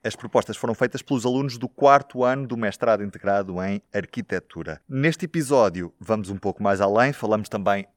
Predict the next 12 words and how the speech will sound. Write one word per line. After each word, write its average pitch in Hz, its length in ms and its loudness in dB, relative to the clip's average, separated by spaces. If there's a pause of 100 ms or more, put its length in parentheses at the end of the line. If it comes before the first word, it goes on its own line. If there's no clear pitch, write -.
obviamente, 101 640 -2
de 104 140 0
alta 101 260 0
velocidade, 95 560 -2
porque - 220 -12
a - 20 -8
cidade 95 540 0 (420)
vai 113 160 4
ser 113 220 -4
uma 110 160 0
das 107 140 -2
contempladas 98 920 -2